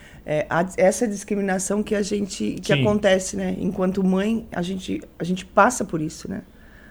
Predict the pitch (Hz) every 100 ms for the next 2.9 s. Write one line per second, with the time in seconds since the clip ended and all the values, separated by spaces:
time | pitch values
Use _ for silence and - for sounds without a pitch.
0 | - 170 165 - 175 165 185 185 180 175
1 | 185 202 190 185 185 190 202 208 185 202
2 | 190 180 160 165 - 123 98 95 87